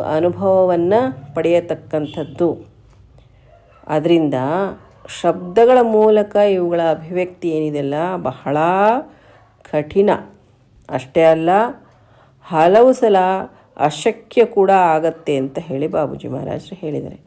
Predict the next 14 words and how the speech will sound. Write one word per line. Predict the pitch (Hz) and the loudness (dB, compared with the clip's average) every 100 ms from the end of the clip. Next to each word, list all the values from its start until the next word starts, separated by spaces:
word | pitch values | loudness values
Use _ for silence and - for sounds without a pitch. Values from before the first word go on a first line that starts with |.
| _ - _ | _ -20 _
ಅಂದರೆ, | 147 165 208 | -8 -2 0
ಅಷ್ಟೊಂದು | 160 - - 233 277 285 | 0 -4 -4 -2 -2 -4
ಸೂಕ್ಷ್ಮಾತಿ | - 220 220 - 220 226 226 247 | -2 -4 -4 -8 -4 -2 -4 -6
ಸೂಕ್ಷ್ಮವಾಗಿರುವಂತಹ | 233 - 190 190 - - 220 208 196 185 180 180 180 175 170 - - - 262 320 - - _ _ _ - | -8 -6 -6 -8 -10 -4 0 2 0 0 -4 -4 -4 -4 -6 -10 -10 -2 2 2 -2 -18 _ _ _ -20
ನಿಸರ್ಗದಲ್ಲಿ | - 208 196 185 202 196 190 185 | -6 -6 -4 -4 0 0 0 -2
ಉಂಟಾಗುವಂತಹ | 170 170 170 175 170 160 151 151 143 160 - 247 320 - _ _ _ _ _ | -2 -4 -2 -2 -2 -4 -6 -6 -8 -10 -8 -6 -6 -10 _ _ _ _ _
ಸ್ಪಂದನಗಳು | - - 190 175 151 127 135 127 | -18 -10 -4 -4 -4 -6 -6 -8
ಅಂತ. | - - - - _ _ _ _ _ _ _ | -8 -10 -12 -12 _ _ _ _ _ _ _
ಅದಕ್ಕೆ | - 175 165 | -8 -6 -4
ಬಾಬೂಜಿ | 170 156 156 165 160 | 0 0 0 -4 -4
ಮಹಾರಾಜರು | 151 135 135 - | -4 -4 -6 -8
ಏನು | 143 147 | -8 -6
ಹೇಳ್ತಾ | 147 147 151 | -8 -6 -8
ಇದ್ದಾರೆ, | 147 143 | -6 -4